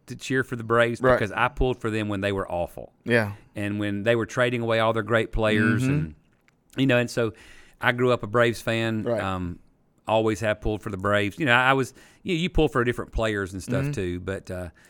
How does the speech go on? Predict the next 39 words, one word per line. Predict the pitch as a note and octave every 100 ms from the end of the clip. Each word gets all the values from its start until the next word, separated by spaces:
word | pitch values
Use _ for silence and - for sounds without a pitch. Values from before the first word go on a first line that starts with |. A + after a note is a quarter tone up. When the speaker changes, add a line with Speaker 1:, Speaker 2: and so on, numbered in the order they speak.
| - _ -
Speaker 1:
but |
yeah, | G#2+
I |
was | G#2+
a | G#2
Braves | A#2+ C#3 C3
fan. | B2 A#2+ B2 B2+ - -
Speaker 2:
So | -
you've | C#3+ F#3+
witnessed | F#3+ F3 C#3+ -
the |
ninety-five | C3+ C#3 C3+ C#3 B2+
and | B2+ B2
twenty | B2 A2+
twenty-one | A2+ A2+ A2 A2
Speaker 1:
Yes, | C3 G#2 -
Speaker 2:
National | G#2 A2
Speaker 1:
I |
was | C#3 C#3
in |
Speaker 2:
World | C3+
Speaker 1:
college | C#3+ D#3 B2+ A2
for | B2+
the | A2+
Speaker 2:
Championship. |
Speaker 1:
ninety-five. | A2 A2+ A2 A#2 G#2+ G2 F2 - -
Um, | F#2+ G2 F#2+
Speaker 2:
Oh | A#2+
my | G2+
goodness. | G2+ A2 G#2 - - - -
<laughs> | C3
Speaker 1:
No, | C#3 B2+
I'm | C#3+
sorry. | D3 B2 A#2
No, | A2+ G#2 - A#3+
I | -
was | D#3 C#3
in | -
college. | - D3 E3+ C3 G#2+ G2 -